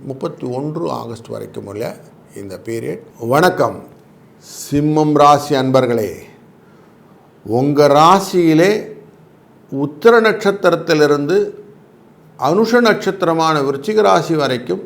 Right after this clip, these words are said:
சந்திர பெருமான் இந்த வாரம் பிரயாணம் செய்ய போகிறார். உங்க ராசியிலே சூரியன் ஆட்சியிலே அமர,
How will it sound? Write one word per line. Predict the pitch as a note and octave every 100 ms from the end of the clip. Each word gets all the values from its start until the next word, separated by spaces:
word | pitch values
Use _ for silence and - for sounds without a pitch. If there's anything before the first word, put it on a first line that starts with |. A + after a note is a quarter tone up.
| -
சந்திர | - B2 C3 C3+
பெருமான் | A#2 A2+ A#2+ F3+ - - _ _ _ _ _ _ _ _ _ _ _ -
இந்த | B2 G#2+
வாரம் | G2+ F#2+ G2 C3+
பிரயாணம் | - G#2 F#2+ F#2 F#2+
செய்ய | C3+ E3+
போகிறார். | D3+ E3 B2+ - - - _ _ _ _ _ _ - - -
உங்க | G3+ G#3+
ராசியிலே | G3+ A3+ B3 C4 B3+ B3+
சூரியன் | A#3+ A#3 A#3+ A#3+ A#3+ A3
ஆட்சியிலே | G3 G#3 G#3 - F#3 D#3 D#3 F3+ G#3 -
அமர, | A#2+ A#2 B2+ G3